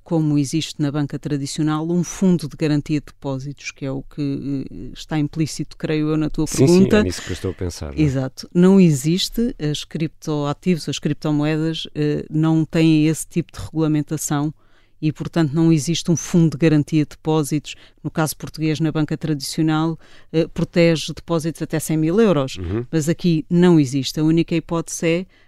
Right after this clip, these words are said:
Speaker 1: no âmbito do processo de falência, registarem-se como credores e,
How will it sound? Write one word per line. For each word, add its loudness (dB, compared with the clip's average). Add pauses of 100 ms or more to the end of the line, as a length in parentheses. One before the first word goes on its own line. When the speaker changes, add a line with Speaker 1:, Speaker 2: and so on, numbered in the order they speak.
Speaker 1:
no 4
âmbito 2
do -18
processo -4
de -16
falência, -2 (320)
registarem-se 0
como 2
credores 0 (160)
e, -2